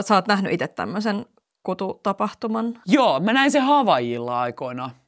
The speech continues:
Speaker 1: Mi-, miltä se, mitä siellä tapahtuu?
Speaker 2: Se on tosi jännä, siis sieltä tulee sellaisia pieniä palluroita kaikista niistä koralleista samaan aikaan. Sit se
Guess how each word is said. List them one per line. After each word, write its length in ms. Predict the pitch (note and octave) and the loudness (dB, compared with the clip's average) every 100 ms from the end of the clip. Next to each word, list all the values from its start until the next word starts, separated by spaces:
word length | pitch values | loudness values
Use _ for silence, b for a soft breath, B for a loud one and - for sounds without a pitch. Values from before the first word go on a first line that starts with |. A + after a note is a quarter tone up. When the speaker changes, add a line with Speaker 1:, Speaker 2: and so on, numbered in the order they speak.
| _ | _
Speaker 1:
Mi-, 200 | G#3+ A3 A#3+ | -2 -2 0
miltä 300 | A#3 A#3 A#3 | 0 0 0
se, 160 | F3 | -4
mitä 280 | F3 G3+ A3 | -2 -4 -4
siellä 180 | F3+ E3+ | -4 -4
tapahtuu? 760 | E3+ F#3 E3+ - - F#3 G#3 G#3 _ _ _ | -4 -6 -10 -12 -10 -8 -8 -10 _ _ _
Speaker 2:
Se 140 | - F#4 | 0 2
on 120 | D#4+ | 4
tosi 440 | F4+ C#4+ G#3+ - E3 | 2 2 0 0 0
jännä, 340 | A#3+ A3 D3+ | 2 2 0
siis 260 | D3+ D#3+ - | -2 -4 0
sieltä 220 | A#3+ - | -2 -2
tulee 260 | - A#3+ G3+ | -2 0 0
sellaisia 400 | A3+ G3+ G3+ G#3+ | -2 -4 -2 -2
pieniä 400 | - A3+ F#3+ D#3+ - | 0 0 2 0 2
palluroita 800 | F3+ E3 C#3 B2+ B2 B2 D3 | 4 4 2 0 -2 -2 -4
kaikista 460 | C#3+ G3 D3 D#3 - | -2 0 0 -2 -4
niistä 200 | C3+ - | -6 -4
koralleista 680 | E3 D3 C3 A2+ A2 C3 D3 | -2 0 0 -2 -6 -8 -4
samaan 400 | D#3 C#3 C3 A#2+ | 0 0 0 -2
aikaan. 440 | A#2+ B2 C#3 B2+ B B B | -4 -6 -8 -10 B B B
Sit 160 | - A3 | -6 0
se 140 | B3 | 0